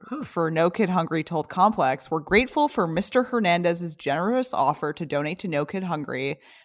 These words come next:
Speaker 2: but we have informed his representatives that we have declined his donation."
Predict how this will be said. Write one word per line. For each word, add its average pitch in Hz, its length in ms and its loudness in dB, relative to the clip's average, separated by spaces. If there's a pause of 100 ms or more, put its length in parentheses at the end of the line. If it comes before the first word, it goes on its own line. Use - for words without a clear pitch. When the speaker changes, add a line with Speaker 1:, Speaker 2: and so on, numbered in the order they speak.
Speaker 2:
but 175 80 0
we 202 140 2
have 185 120 0
informed 226 640 0
his 254 160 -2
representatives 175 760 -2
that 143 100 -4
we 151 120 -4
have 160 160 -4
declined 151 500 -8
his 151 120 -16
donation." 139 640 -12